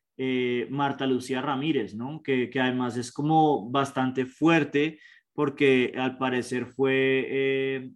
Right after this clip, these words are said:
una sociedad registrada en las Islas Vir-, Vírgenes, y, eh, el socio fundador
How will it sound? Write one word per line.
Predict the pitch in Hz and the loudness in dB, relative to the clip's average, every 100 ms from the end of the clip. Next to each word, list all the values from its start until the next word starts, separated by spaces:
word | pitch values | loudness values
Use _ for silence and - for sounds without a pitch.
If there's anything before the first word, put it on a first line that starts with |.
| _ _ | _ _
una | 139 143 143 143 143 143 | -6 0 2 4 4 4
sociedad | 139 151 151 135 | 0 -2 0 0
registrada | 131 143 139 131 | 0 -2 -2 -4
en | 131 | -2
las | 139 131 | -4 -4
Islas | 127 120 117 | -4 -4 -2
Vir-, | 139 147 147 | 0 0 2
Vírgenes, | 151 147 143 147 185 - - - _ _ - | 2 2 -2 -4 -8 -12 -20 -20 _ _ 2
y, | 160 180 175 | 6 6 6
eh, | 151 143 135 143 143 | 6 6 6 4 2
el | 135 135 | 2 2
socio | 127 139 131 139 | 0 -2 -2 -2
fundador | 151 165 151 139 131 131 131 | -2 -2 0 0 0 0 -4